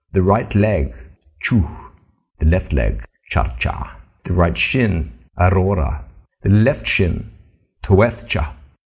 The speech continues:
The right knee, Au. The left knee, Chararna. The right foot, the Stan. Its toes, Arkentechtha. The left foot, Marefnuth.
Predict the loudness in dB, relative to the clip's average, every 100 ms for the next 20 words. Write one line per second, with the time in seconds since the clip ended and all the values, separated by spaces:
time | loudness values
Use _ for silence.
0 | _ -2 2 2 0 -2 -2 0 -2 -6
1 | -10 _ _ _ 2 4 4 2 0 -4
2 | -8 -14 _ _ _ _ 2 2 0 -4
3 | -4 -4 -4 -10 -18 _ _ -6 0 2
4 | 2 0 -2 -6 -12 -20 _ _ _ _
5 | 0 2 0 -4 -6 -6 -10 -16 _ -2
6 | 0 2 2 2 -2 -4 -8 -14 _ -2
7 | 0 2 2 0 -4 -6 -10 -16 _ 0
8 | 0 0 0 0 -2 -2 0 0 -4 -16
9 | _ _ 2 2 -2 -4 -4 -4 -16 _
10 | _ -2 2 4 2 -2 -2 0 0 -2
11 | -8 -16 -20